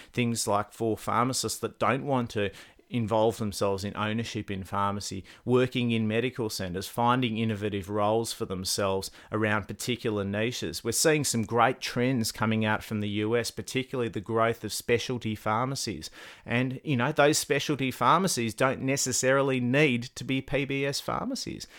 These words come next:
um, in order to be able to offer the services and, uh, you know, elements of it that, uh, may require them to be successful. So,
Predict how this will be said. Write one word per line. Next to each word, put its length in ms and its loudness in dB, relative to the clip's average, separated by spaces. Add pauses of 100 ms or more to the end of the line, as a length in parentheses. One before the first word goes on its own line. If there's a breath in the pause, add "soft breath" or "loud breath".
(240 loud breath)
um, 360 4
in 160 4
order 240 6
to 140 -2
be 100 4
able 200 6
to 120 -2
offer 300 2
the 120 -2
services 680 -2
and, 320 -4
uh, 300 0
you 100 -4
know, 180 -4
elements 520 -2
of 160 -2
it 180 -4
that, 260 -4
uh, 120 2 (280 loud breath)
may 160 8
require 480 6
them 140 0
to 100 -6
be 200 2
successful. 720 -2
So, 300 2